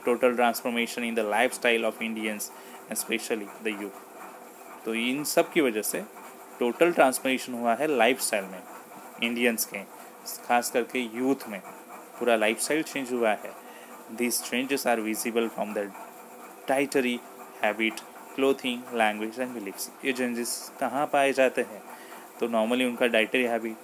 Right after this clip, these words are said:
जो खाने की चीज़ें हैं, क्लोथिंग्स, language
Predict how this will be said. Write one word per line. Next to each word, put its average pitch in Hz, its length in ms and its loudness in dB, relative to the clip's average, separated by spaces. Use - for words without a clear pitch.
जो 127 100 -4
खाने 113 320 0
की 120 160 -4
चीज़ें 113 300 -4
हैं, 113 220 -10
क्लोथिंग्स, 120 680 0
language 110 560 2